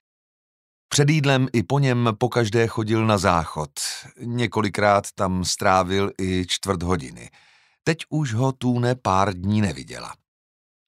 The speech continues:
Mezi stromy napravo viděla blištící se hladinu.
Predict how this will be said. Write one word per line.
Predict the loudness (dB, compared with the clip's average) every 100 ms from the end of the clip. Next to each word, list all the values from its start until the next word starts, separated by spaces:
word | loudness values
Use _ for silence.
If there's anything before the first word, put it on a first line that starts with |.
| _ 0
Mezi | 2 2 0
stromy | -2 -2 0
napravo | -2 -2 -2 0 -2 -4 -16 _ -4
viděla | 0 2 2
blištící | 2 0 0 -2 -4 -4 -4 -4
se | -4 -4
hladinu. | -4 -8 -12 -14 -18